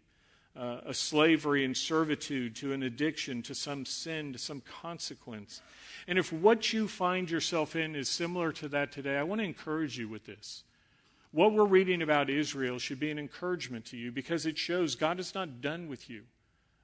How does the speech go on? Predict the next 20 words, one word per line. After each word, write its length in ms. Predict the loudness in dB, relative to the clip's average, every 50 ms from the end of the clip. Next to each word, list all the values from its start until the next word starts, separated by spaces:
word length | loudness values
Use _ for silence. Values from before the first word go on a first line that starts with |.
| _ 0
God 220 | 4 6 6 6
will 100 | 4 2
not 220 | 2 2 2 2 2
walk 260 | 2 2 2 2 0
away 260 | -2 0 2 2 2
from 220 | 0 0 -6 -8 -4
you. 160 | -4 -2 -2
God 280 | 0 0 0 0 -2
will 80 | -4 -4
not 180 | -4 -4 -4 -6
turn 220 | -6 -8 -8 -8
his 100 | -8 -8
back 320 | -6 -4 -4 -4 -4 -4
on 160 | -8 -10 -10 -10
you. 240 | -10 -8 -8 -8
Wherever 380 | -6 -6 -2 0 0 0 0 0
you 160 | -2 -4 -4
find 340 | -6 -6 -6 -6 -6 -6 -6
yourself 340 | -8 -8 -6 -4 -4 -6 -6
today, 400 | -6 -10 -10 -8 -6 -8 -8 -8